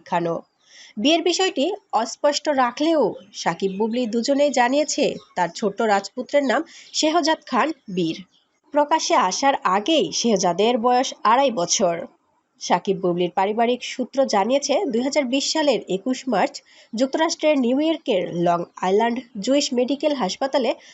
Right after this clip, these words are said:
জন্ম হয়েছে বুবলির ছেলের, যদিও বিয়ের বিষয়টি স্পষ্ট করেনি তারা। এদিকে এমন সব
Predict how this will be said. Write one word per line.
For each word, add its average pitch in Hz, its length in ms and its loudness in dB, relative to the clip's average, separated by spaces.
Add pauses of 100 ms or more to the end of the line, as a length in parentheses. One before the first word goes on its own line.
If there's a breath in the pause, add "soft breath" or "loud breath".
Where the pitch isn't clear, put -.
(140 loud breath)
জন্ম 233 280 2
হয়েছে 302 400 0
বুবলির 269 500 -2
ছেলের, 165 360 0 (640 soft breath)
যদিও 294 460 2
বিয়ের 285 340 0
বিষয়টি 214 640 0 (220)
স্পষ্ট 285 400 -4
করেনি 302 500 2
তারা। 165 380 -2 (600 soft breath)
এদিকে 370 300 2
এমন 277 380 4
সব 339 180 -2